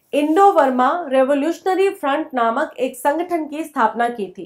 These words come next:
इस संयुक्त उग्रवादी संगठन का मकसद इंडो वर्मा की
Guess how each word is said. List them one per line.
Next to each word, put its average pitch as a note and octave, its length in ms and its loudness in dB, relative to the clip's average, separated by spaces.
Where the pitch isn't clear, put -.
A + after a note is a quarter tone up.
इस - 220 -12
संयुक्त E4+ 380 0
उग्रवादी D4 540 0
संगठन C4+ 440 -6
का C4+ 160 -4
मकसद G#3+ 480 -4
इंडो D#4+ 340 2
वर्मा D4 340 2
की D#4 160 -8